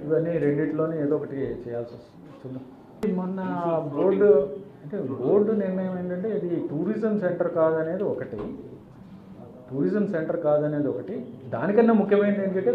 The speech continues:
మిస్‌యూజ్ జరుగుతుందనేది ఒకటి. ఈ మిస్‌యూజ్ వల్ల ఏమంటే ఇన్ని మ-, ఇన్ని చర్యలు తీసుకున్నా సరే మీ టికెట్లు బ్రోకర్ల ద్వారా బయట ఇంకా అమ్ముతున్నాయనే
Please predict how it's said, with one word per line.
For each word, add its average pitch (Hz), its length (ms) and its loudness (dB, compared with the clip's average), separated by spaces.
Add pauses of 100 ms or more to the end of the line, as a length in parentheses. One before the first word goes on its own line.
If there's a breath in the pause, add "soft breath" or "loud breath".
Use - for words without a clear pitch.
(100)
మిస్‌యూజ్ 233 420 0
జరుగుతుందనేది 180 680 2
ఒకటి. - 220 -12 (540)
ఈ - 20 -2 (100)
మిస్‌యూజ్ 226 420 0
వల్ల 214 240 6
ఏమంటే 190 320 2 (1300)
ఇన్ని 202 220 4
మ-, 190 220 4
ఇన్ని 202 240 2
చర్యలు 214 320 6
తీసుకున్నా 202 320 2 (100)
సరే 196 160 4 (200)
మీ 180 60 2 (120)
టికెట్లు 190 400 2
బ్రోకర్ల 175 340 6
ద్వారా 185 240 8
బయట 165 180 6 (100)
ఇంకా 165 200 0
అమ్ముతున్నాయనే 160 720 0